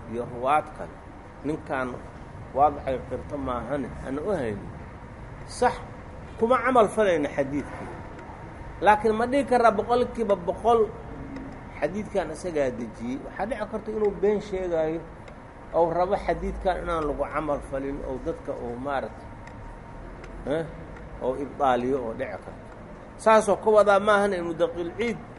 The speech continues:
ma dhahayo xadiidkan ha lagu camal falo. Laakiin taasaa dhici karta uu leeyahay. Ciraaq wuxuu u maleeyey inuu leeyahay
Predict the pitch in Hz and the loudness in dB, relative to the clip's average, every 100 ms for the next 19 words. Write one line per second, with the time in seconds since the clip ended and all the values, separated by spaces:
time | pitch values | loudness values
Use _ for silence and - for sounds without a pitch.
0 | - - - 185 226 226 190 170 135 147 | -14 -14 0 2 8 8 8 6 2 0
1 | 170 190 - 143 135 127 127 131 127 95 | -2 -6 -6 -6 -6 -6 -4 -4 -4 -4
2 | - 95 - - - - - - 135 - | -6 -10 -10 -12 -16 -16 -16 -8 -8 -6
3 | - - 180 175 151 147 135 131 - 117 | -6 0 0 0 -4 -4 -6 -8 -8 -10
4 | 104 - - - - - 180 220 247 240 | -10 -12 -14 -14 -14 0 6 10 10 6
5 | 202 220 247 233 220 214 202 208 226 226 | 2 2 2 4 6 8 8 6 4 6
6 | 208 220 208 185 170 196 | 8 8 8 8 6 4